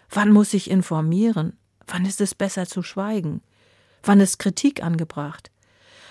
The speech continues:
Ab wann ist man ein Whistleblower? Diskretion in diesem erweiterten Sinn ist eine gute Grundlage für ein verantwortungsvolles Miteinander.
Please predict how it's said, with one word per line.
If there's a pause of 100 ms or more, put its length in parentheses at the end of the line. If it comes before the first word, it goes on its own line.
(100)
Ab
wann
ist
man
ein
Whistleblower? (1300)
Diskretion
in
diesem
erweiterten
Sinn (640)
ist
eine
gute
Grundlage
für
ein
verantwortungsvolles
Miteinander.